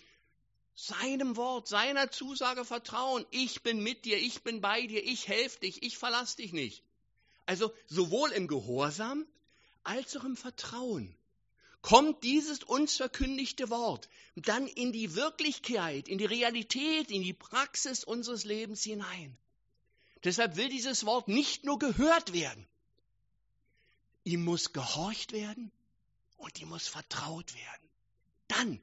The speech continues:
dann entfaltet es in unserem Leben seine Wirkung. Dann ist es nicht vergeblich und dann bringt's Frucht.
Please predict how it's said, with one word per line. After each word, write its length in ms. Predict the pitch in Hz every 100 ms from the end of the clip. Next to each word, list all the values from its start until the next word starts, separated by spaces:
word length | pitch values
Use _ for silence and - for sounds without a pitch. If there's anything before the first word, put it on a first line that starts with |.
| _
dann 240 | - 196 220
entfaltet 640 | 160 - 151 160 156 -
es 220 | 98 - - _ _ _ -
in 180 | 202 208
unserem 340 | 190 170 165
Leben 300 | 139 139 135
seine 280 | 127 131 127
Wirkung. 300 | 120 - 131
Dann 160 | - 240
ist 120 | 240
es 140 | 233
nicht 220 | 240 277
vergeblich 520 | - 254 240 254 226 196
und 120 | 190
dann 160 | 220
bringt's 300 | 220 247 -
Frucht. 500 | - - 247 131 -